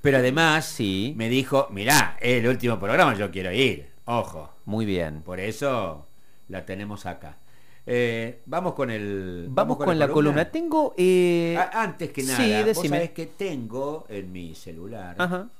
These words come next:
Speaker 1: a un señor conocido, eh, Pepe Ortega creo que se llama.
Speaker 2: José Emilio.
Speaker 1: José Emilio,
Speaker 2: Ujú.
Speaker 1: que dice, eh, eh, sube, eh, a su Instagram un, eh, eh, una toma, dice, "Les presento a dos amigos",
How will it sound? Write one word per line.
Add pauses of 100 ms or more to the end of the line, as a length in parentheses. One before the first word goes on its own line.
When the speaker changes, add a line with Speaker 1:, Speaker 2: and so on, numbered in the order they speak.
(320)
Speaker 1:
a
un
señor
conocido, (240)
eh,
Pepe
Ortega
creo
que
se
llama.
Speaker 2:
José
Emilio.
Speaker 1:
José
Emilio,
Speaker 2:
Ujú. (120)
Speaker 1:
que
dice,
eh,
eh,
sube,
eh,
a
su
Instagram (480)
un,
eh,
eh,
una
toma, (460)
dice,
"Les
presento
a
dos
amigos",